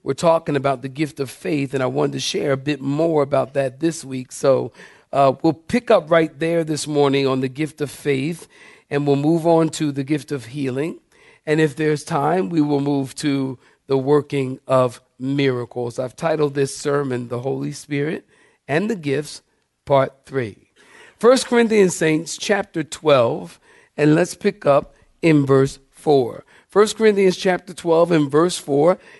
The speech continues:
If you're looking at verse four, I need y'all to say a hearty amen. Amen. There are diversities of gifts in verse four, but the same what, saints? And there are diversities of ministry, but the same Lord. And there are diversities of activities, but it's the same who?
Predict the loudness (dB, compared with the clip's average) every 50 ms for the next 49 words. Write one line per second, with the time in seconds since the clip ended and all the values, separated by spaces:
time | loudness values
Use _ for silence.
0 | _ _ -4 -4 -2 -2 -2 -2 -2 -2 -2 0 0 0 0 2 2 2 2 0
1 | -2 0 2 4 4 2 2 2 -2 0 0 0 -2 0 0 0 0 0 0 -2
2 | -4 -4 -4 -2 -2 -2 0 -2 -2 -2 -2 -2 -2 -2 -2 -2 -2 -2 -2 -4
3 | -8 -14 -20 -20 -20 -20 -20 -20 -20 -20 -20 -20 -20 -20 -20 -20 -20 -20 -20 _
4 | -6 2 4 6 6 6 4 4 4 2 0 2 4 4 6 6 4 2 0 -4
5 | -2 0 0 0 0 0 -2 -2 -2 -2 0 0 0 0 -2 -4 -4 -2 0 0
6 | 0 -2 -2 -6 -6 -4 -2 -2 0 -2 -2 -4 -4 -4 -6 -10 _ _ _ _
7 | _ _ -4 -4 -4 -4 -8 -4 -2 -2 -2 0 2 2 0 0 0 -4 -6 -4
8 | -4 -4 -6 -8 -10 -14 -20 _ _ _ _ _ _ _ _ _ _ _ _ _
9 | -2 -2 2 4 4 4 4 4 2 0 0 0 0 0 -2 -6 -4 -2 -2 0
10 | 0 0 0 0 -2 -2 -4 -6 -2 -2 -4 -4 -2 -6 -8 -4 -2 0 0 0
11 | 0 0 -2 -4 -8 -14 _ _ _ -10 -6 -4 -2 -2 0 -2 -2 -2 -2 -2
12 | -2 -2 -2 -2 0 0 0 0 0 -4 -4 -4 -4 -4 -4 -6 -8 -8 -6 -4
13 | -4 -6 -6 _ -8 -8 -8 -6 -6 -6 -6 -6 -8 -10 -14 -20 -20 -20 _ -4
14 | -2 -2 -2 -2 -4 -8 -10 -4 -2 0 0 0 0 2 4 4 4 4 4 0